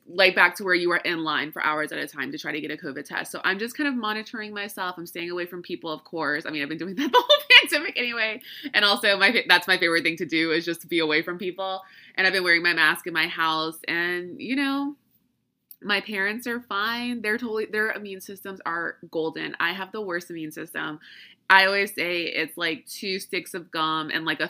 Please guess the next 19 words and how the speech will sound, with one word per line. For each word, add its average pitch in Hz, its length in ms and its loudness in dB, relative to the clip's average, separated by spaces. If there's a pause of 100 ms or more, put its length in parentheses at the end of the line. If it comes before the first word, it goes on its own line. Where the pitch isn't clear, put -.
thread, 143 580 0
and 170 160 0
it's 165 180 0
all 165 160 2
holding 165 340 -4
<laughs> - 20 -4
it - 80 0
all - 140 6
together. - 580 4
My 254 140 4
immune 196 260 -2
system 190 300 -12
is 160 220 -4 (280)
shit. - 400 -2 (440)
So, 160 480 4
um, 147 400 0 (100)
I 180 100 8
am 190 160 2
sick. 180 500 -6